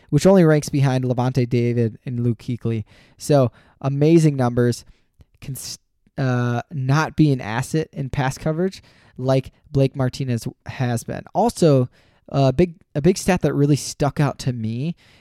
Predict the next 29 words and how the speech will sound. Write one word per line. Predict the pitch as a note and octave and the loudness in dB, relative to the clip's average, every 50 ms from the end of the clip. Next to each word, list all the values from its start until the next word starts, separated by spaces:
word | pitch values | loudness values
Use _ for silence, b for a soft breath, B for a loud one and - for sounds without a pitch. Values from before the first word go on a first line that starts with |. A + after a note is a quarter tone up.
| b b | b b
is | C#3+ C#3 C3+ C3 C3 B2 A#2+ - - | 2 4 6 6 6 4 2 0 -4
Littleton | C#3 C3+ E3 G3 G#3 - - A3 | 0 0 0 0 -2 -4 -4 0
has | G3 D#3+ C#3+ | 0 2 4
only | C#3+ C#3+ C#3+ C#3 C3 | 4 2 2 0 0
missed | B2+ A#2+ - - | -2 -4 -4 -6
four, | - C#3+ C3+ C3+ C3+ - _ | -6 -2 0 0 0 -2 _
he | - C#3+ E3 G3 | -4 2 4 4
only | B3 A3 F3 | 4 4 2
missed | D#3+ D#3 C#3+ - - - _ - | 2 0 -4 -4 -10 -16 _ -4
four | - D3 C#3 C3 | 0 0 0 2
tackles | - C#3+ B2 A#2+ - B2+ A#2+ - - | 0 -2 -2 -2 -4 -8 -10 -10 -10
in | A#2 | -10
twenty | A2+ B2 A#2+ A#2 A2+ | -8 -8 -6 -6 -6
nineteen. | A2 A2 A2 - - - A2+ G#2+ A2 _ _ _ _ _ _ _ _ _ _ _ | -8 -8 -10 -10 -12 -14 -14 -14 -16 _ _ _ _ _ _ _ _ _ _ _
His | - C#3+ C3 | -2 -2 0
broken | - F3 F3+ F3+ - F3+ D3+ | 6 6 6 6 6 2 -2
tackle | - - C3+ C3+ - - C3+ | 0 0 0 0 0 -2 -4
percentage | B2+ - B2+ - - C3 B2+ B2 A#2+ A#2+ A#2 A2+ - - b b b b b b b b b b b | -2 -2 -4 -4 -2 -2 -2 0 0 0 -2 -2 -4 -10 b b b b b b b b b b b
was | C3 C3 C3+ B2+ - | 2 2 2 2 2
only | - C#3+ C#3 C#3 D3 D3 C3+ - _ _ _ - | -2 -2 0 2 2 2 0 0 _ _ _ -6
two | - D#3+ | -6 -6
point | C#3+ - D3+ C3 B2+ | -2 -2 -2 -2 0
nine | A#2+ A#2+ A2+ | -2 -2 -2
percent, | - G#2 - - G2+ - - _ - - | -4 -8 -6 -6 -8 -8 -8 _ -6 -6
which | C#3 - | 0 2
is | C#3+ B2+ - | 2 2 2
the | C3 | 2
least | C3 C#3 D3+ - - - | 2 2 2 2 0 -2
among | C3+ C3 B2+ B2 A#2+ | -2 0 -2 -4 -4